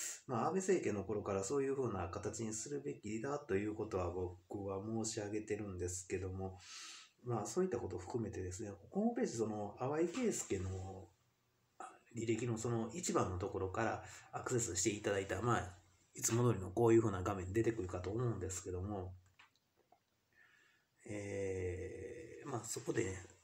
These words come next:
えー、一月一日に、に、その、アクセスできるようにしたもので、あのー、自民党内岸田政権に不満が高まる、かっこ二千二十三年十一月十四日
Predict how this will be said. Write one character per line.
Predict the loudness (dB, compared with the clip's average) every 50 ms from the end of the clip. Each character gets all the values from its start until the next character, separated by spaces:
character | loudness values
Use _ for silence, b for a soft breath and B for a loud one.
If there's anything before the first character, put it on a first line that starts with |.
| -8 -2
え | 0 2
ー、 |
一 | 4 6 8 8 8
月 | 8 8 4 4 4 6 6 6
一 | 6
日 | 6 4 4
に、 | 4 2 0 0 -2 -6 -12 -6 -2
に、 | 2 2 4 4 4 4 6
そ | 8 8 8
の、 | 8 6 4 2 4 4
ア | 4
ク | 4 4
セ | 4 4
ス | 2 2
で | 2 2 4
き | 4 4
る | 4 4
よ | 4 4 2 2
う | 2
に | 2 2
し | 2
た | 2 2
も | 2 0
の | 0 0 0
で、 | 2 0 0 0 B B B B B B
あ | -2 -2
の | 0 -2 -2 -2 -2 -2 -2 -2 -4 -4 -4 -6 -6 -6 -6 -8 -8 -8 -8 -10
ー、 | -12 -16 _ _ _ _ -6 -4
自 | -2
民 | -2 -2 -4 -6 -6 0 2
党 | 4 4 4 4
内 | 2 0 -2 -2
岸 | -4 -6 -6 0 4
田 | 4
政 | 4 4 4 2 2 2 2
権 | 2 2
に | 0 0
不 | -4 -4
満 | -4 -4 -4 -4 -4 -2
が | -2 -2
高 | -2 -2 0 0
ま | 0 0 0
る、 | -2 -2
か | -4 -4 -6
っ | -6 -6 -6
こ | -6 -4 -4
二 | -4 -2
千 | -2 -2 -2 -2
二 | -2 -6 -6
十 | -6 -6 -6
三 | -6 -6 -4 0
年 | 0 0 0 0
十 | 0 -2 -2
一 | -2 -4 -4
月 | -6 -6 -6 -4
十 | 0 2 2 4
四 | 4 2
日 | 0 -2 -2 -2 -2 -4 -4